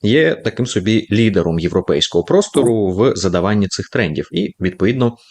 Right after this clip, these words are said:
створенні умов тиску на Сполучені Штати. Так само, як довгий час, е, фасадну роль в цьому виконувала Британія. На зараз ми трішки менше чуємо про Британію, але розуміємо, що і вони не збавляють своїх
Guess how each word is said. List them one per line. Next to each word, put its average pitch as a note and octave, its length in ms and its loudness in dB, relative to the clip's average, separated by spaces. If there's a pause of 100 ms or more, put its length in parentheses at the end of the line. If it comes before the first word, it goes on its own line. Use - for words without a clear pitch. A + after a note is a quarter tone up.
(220)
створенні C#3+ 720 2
умов B2 340 4 (600)
тиску F#2 560 0 (400)
на F#2 200 2
Сполучені A2+ 540 -2
Штати. - 360 -4 (200)
Так - 120 -8
само, G3 160 2
як F2+ 100 0
довгий F#2 220 0
час, A#2+ 400 0
е, G2 160 4
фасадну G#2+ 760 0
роль F#2 220 2
в - 100 -10
цьому G2+ 220 0
виконувала F#2+ 580 0 (100)
Британія. - 520 -4 (280)
На F2+ 100 0
зараз F3 340 0
ми F3+ 240 -2
трішки - 360 -2
менше F2+ 280 0
чуємо G3 360 4
про C3 160 2
Британію, A#2 440 -2 (300)
але C#3 240 4
розуміємо, A#2 480 2
що A#2 240 2
і G#2 180 2
вони F#2 300 2
не G2 260 2
збавляють E2+ 480 -2
своїх - 220 -4